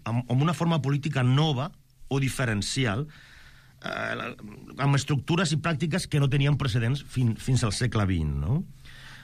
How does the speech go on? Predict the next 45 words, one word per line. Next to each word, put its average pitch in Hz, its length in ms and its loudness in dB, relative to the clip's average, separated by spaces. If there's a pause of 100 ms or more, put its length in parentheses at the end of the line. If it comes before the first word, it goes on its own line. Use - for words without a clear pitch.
(100)
Eh, 113 380 0
el 113 80 0
que 135 100 0
ve 143 100 4
a 170 80 2
dir 185 140 2 (320)
és 131 140 -4
que 240 160 0 (180)
el 131 220 0
totalitarisme 135 640 2
és, - 80 -4 (240)
és - 160 -4
una 160 80 4
cosa 147 220 0
diferent 131 340 2
a 143 80 4
les 117 160 0
tiranies 120 480 2
tradicionals, 107 680 0
que 110 100 -2
sempre 92 100 0
ha 80 60 -2
hagut 110 260 2
gent 101 480 -2
que - 80 -2
ha 87 60 -2
manat 120 340 0
o 117 60 4
ha 110 60 4
manat 104 280 2 (240)
malament, 135 480 4
diguem-ne, 131 400 2 (380)
que 139 80 -2
s'han 160 100 2
donat 160 240 2
al 139 120 2
llarg 151 180 2
de 156 80 2
la - 20 2
història. 87 520 -4 (360)
Perquè, 151 300 -2 (100)
diu, 131 220 2 (100)
"El 147 160 0
totalitarisme 160 720 2
modern 170 320 0